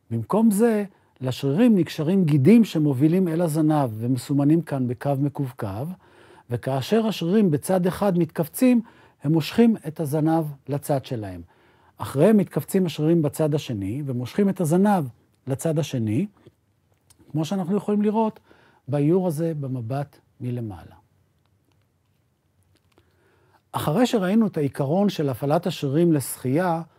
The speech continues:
בואו ונעבור לצורות השחייה השונות בדגים. לפנינו איור שמחבר יחד את הצורות השונות של שחייה בדגים.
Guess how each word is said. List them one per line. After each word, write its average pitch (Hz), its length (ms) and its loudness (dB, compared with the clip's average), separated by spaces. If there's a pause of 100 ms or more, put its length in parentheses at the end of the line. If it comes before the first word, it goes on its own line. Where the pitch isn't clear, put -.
(480)
בואו 202 260 6
ונעבור 185 420 0
לצורות 160 420 -2
השחייה 151 420 -2
השונות 127 520 -4 (200)
בדגים. 113 480 -6 (1300)
לפנינו 202 500 4
איור 196 280 4
שמחבר 185 640 0
יחד 165 540 0 (140)
את 127 100 -10
הצורות 151 400 -4
השונות 160 380 -2
של 151 120 -6
שחייה 139 340 -4
בדגים. 123 520 -4